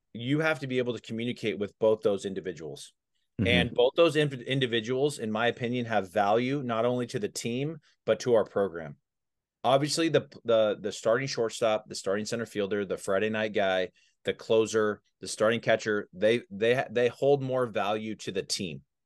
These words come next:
Speaker 2: Sure.
Speaker 1: than the redshirt freshman, the, you know, the, the backup to the backup to the backup second baseman. They have more value to the team.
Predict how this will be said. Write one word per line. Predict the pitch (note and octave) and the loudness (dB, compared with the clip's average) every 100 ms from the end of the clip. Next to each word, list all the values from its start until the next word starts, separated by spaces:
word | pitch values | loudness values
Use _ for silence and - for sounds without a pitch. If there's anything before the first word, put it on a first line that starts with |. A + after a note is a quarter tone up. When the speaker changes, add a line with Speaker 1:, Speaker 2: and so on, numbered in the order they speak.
| _ _ _ - | _ _ _ 0
Speaker 2:
Sure. | G#2+ E2 - _ _ - | 4 4 0 _ _ 0
Speaker 1:
than | B2 B2 A#2+ | 4 4 0
the | G#2 A2+ G#2 | 2 4 6
redshirt | A#2 A#2 - B2 - | 4 2 0 -2 0
freshman, | A#2 A2 B2 A#2 A2 | 0 0 -4 -6 -4
the, | G2 G2+ G2+ G2 F#2 _ _ _ _ - | -2 -2 0 -2 -8 _ _ _ _ -8
you | G2+ F#2+ | -4 0
know, | F#2 | -2
the, | F#2+ F#2+ F2 | -2 -6 -2
the | G2+ | -2
backup | F2+ A2 G#2+ A#2+ A2 - | 0 0 2 4 2 0
to | G#2+ | -4
the | G2+ | 0
backup | A2 G#2 - G#2+ - | 2 2 4 2 0
to | - | -8
the | G2+ | -4
backup | F#2+ G#2 - - | 2 2 0 -2
second | A2 G#2 F#2 | -4 -2 -4
baseman. | G2 G2 G#2 G2+ - _ _ _ _ _ _ - | -4 -4 -4 -6 -8 _ _ _ _ _ _ -2
They | F#2+ A#2+ | 2 2
have | C3 B2 | 2 0
more | B2+ A#2+ | 2 2
value | G#2 G#2 G#2+ | 2 0 -2
to | A2 | -6
the | F#2+ | -12
team. | - F2+ D2+ | -10 -10 -10